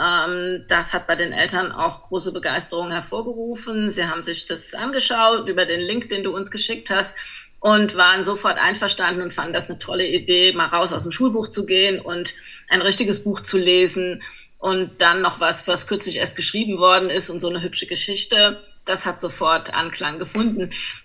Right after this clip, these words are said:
Das sind so die Sachen, auch das Technische, wie kriege ich das E-Book von dir und wie kriege ich's an die Schüler,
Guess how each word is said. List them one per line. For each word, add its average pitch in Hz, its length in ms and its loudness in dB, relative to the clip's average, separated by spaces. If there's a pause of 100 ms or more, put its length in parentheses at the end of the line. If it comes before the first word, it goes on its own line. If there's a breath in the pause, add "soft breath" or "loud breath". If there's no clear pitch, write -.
(120)
Das - 140 2
sind 220 180 4
so 208 140 4
die 196 240 2
Sachen, 196 400 2
auch - 120 -2
das 175 180 -2
Technische, 220 680 4
wie 214 240 2
kriege 202 240 -6
ich 190 100 -4
das 190 200 0
E-Book 196 360 -4
von 180 360 -8
dir 277 360 6
und 185 160 -2
wie 202 140 -4
kriege 175 260 -4
ich's 160 120 2
an 156 140 -6
die 175 60 -8
Schüler, 233 520 2